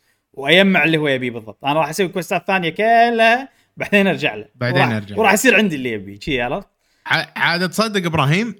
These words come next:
Speaker 2: ب-، يعني لما وصلت تقريبا عشرين ساعة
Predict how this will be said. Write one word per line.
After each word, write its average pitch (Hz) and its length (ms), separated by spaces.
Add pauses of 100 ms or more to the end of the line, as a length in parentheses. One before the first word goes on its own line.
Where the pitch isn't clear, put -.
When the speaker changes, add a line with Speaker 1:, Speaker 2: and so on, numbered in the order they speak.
(120)
Speaker 2:
ب-، 139 580 (160)
يعني 123 460
لما 147 160
وصلت 160 300
تقريبا 160 380
عشرين 180 240
ساعة 180 520